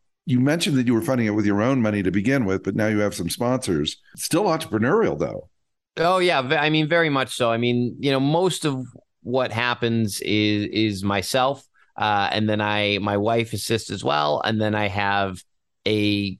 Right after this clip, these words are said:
Speaker 2: small crew that we hire for the shoots, but we are by no means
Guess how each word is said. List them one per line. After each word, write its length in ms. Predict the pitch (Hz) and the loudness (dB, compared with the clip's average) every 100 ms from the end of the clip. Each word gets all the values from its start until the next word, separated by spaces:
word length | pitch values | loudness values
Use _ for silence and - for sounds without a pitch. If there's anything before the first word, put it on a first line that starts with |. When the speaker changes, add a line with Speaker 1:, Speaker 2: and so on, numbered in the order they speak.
| - | -16
Speaker 2:
small 520 | - - 123 120 120 | -14 -4 0 2 0
crew 340 | 117 123 120 113 | -2 0 0 2
that 160 | 107 | 0
we 100 | 117 | 0
hire 400 | 101 113 117 107 | 0 0 0 0
for 180 | 101 104 | 0 -2
the 120 | 95 | -2
shoots, 480 | 90 110 92 82 - | -4 -2 -2 -4 -10
but 240 | - 95 - _ _ - | -4 -4 -4 _ _ -12
we 340 | 110 127 135 | -4 0 2
are 160 | 131 120 | 2 0
by 240 | 113 113 | -2 0
no 280 | 113 120 120 | 0 0 0
means 560 | 120 117 113 113 101 | 0 0 0 0 -4